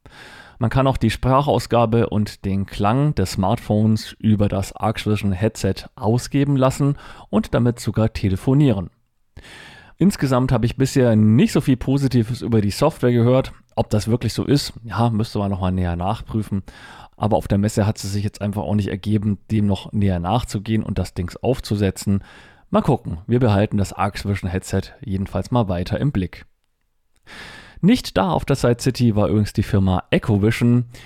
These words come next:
Die möchte in den U S A eine sehr günstige Brille für blinde und sehbehinderte Menschen auf den Markt bringen, setzt dabei nicht auf Google Glasses, sondern sogar eine Eigenentwicklung.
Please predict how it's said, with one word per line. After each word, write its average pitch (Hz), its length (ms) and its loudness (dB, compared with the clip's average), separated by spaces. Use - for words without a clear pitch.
Die 165 100 4
möchte 127 360 2
in 101 260 2
den 101 140 2
U 104 160 0
S 104 120 -2
A 110 280 2
eine 98 320 0
sehr 135 240 4
günstige 117 760 2
Brille 113 320 2
für 98 180 0
blinde 107 420 2
und 82 140 -4
sehbehinderte 98 460 0
Menschen 98 340 -2
auf 95 140 -6
den 90 180 -2
Markt 87 320 -4
bringen, 160 320 2
setzt - 340 -4
dabei 98 220 2
nicht 101 160 -2
auf 90 140 -4
Google 135 260 2
Glasses, 107 500 0
sondern 98 240 -2
sogar 98 260 -2
eine 95 320 -2
Eigenentwicklung. 120 840 0